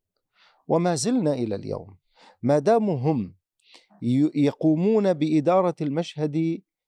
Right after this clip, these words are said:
بشكل كامل، فإن أوجب الواجبات اليوم أن تجتمع القوى الخير في عموم أقطار هذه البلاد، فتواجه هذا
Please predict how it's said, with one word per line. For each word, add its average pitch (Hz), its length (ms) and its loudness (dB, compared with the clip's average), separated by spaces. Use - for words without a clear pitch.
بشكل 160 560 0
كامل، 131 440 -4
فإن 202 480 0
أوجب 180 460 0
الواجبات 123 640 0
اليوم 90 360 -8
أن 147 140 0
تجتمع 123 540 -2
القوى 156 340 2
الخير 104 420 -4
في 214 200 2
عموم 147 680 -2
أقطار 151 760 -2
هذه 139 540 0
البلاد، 123 600 0
فتواجه 143 1500 0
هذا 160 840 2